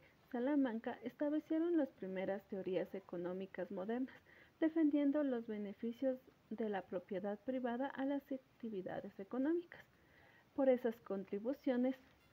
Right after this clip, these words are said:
han sido calificados en numerosas ocasiones como fundadores de la ciencia económica, a pesar de que la mayoría de sus contribuciones estuvieron desaparecidas hasta el siglo veinte. Más adelante destacaron los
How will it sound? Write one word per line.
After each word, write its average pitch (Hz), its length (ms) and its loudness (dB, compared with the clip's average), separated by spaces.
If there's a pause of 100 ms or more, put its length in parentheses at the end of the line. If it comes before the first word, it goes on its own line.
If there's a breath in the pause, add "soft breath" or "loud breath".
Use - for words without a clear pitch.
(100)
han 330 160 6
sido 311 320 4
calificados 220 800 0
en 233 220 2
numerosas 220 640 -2
ocasiones 196 640 -4
como 233 260 -2
fundadores 233 800 0
de 240 80 -2
la 196 160 -2
ciencia 180 400 -4
económica, 277 640 2 (460 loud breath)
a 285 80 0
pesar 294 420 0
de 311 120 2
que 277 140 -2
la 220 120 0
mayoría 208 600 -2
de 202 140 -2
sus 190 240 -10
contribuciones 254 880 -2 (160)
estuvieron 311 560 2
desaparecidas 240 960 -2 (400 loud breath)
hasta 226 320 -2
el - 160 0
siglo 190 320 -2
veinte. 330 320 4 (840 loud breath)
Más 220 260 -2
adelante 262 680 2
destacaron 302 720 2
los 240 140 2